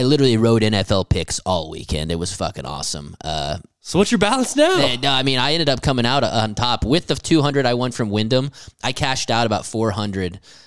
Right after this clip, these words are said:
Speaker 1: Um, so I won about two hundred bucks betting on, you know, I won a good chunk on that O U game, but, um,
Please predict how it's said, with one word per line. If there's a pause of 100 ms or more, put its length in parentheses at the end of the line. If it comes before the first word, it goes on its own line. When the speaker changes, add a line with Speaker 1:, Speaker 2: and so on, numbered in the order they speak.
Speaker 1:
Um,
so
I
won
about
two
hundred
bucks
betting (160)
on, (440)
you
know,
I
won
a
good
chunk
on
that
O
U
game,
but, (540)
um,